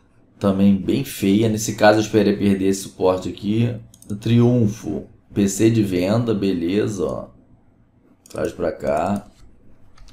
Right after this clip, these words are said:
Ativou o nove ponto um, mas...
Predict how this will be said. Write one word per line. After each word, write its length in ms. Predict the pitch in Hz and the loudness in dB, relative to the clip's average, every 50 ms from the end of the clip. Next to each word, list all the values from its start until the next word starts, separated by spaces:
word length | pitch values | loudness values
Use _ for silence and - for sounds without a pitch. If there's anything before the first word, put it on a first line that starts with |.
| - - | -12 -6
Ativou 460 | - 90 95 - 110 104 92 95 98 | -6 -6 -4 -2 -2 -2 0 0 2
o 40 | 101 | 2
nove 180 | 98 98 95 98 | 2 2 2 0
ponto 260 | 95 92 90 - 92 | -4 -6 -6 -6 -6
um, 260 | 90 87 87 92 101 | -6 -4 -4 -2 -2
mas... 840 | 101 101 95 95 98 101 107 110 113 113 - - - - - - - | 0 0 0 0 0 -2 -2 -4 -6 -8 -10 -12 -16 -18 -18 -20 -20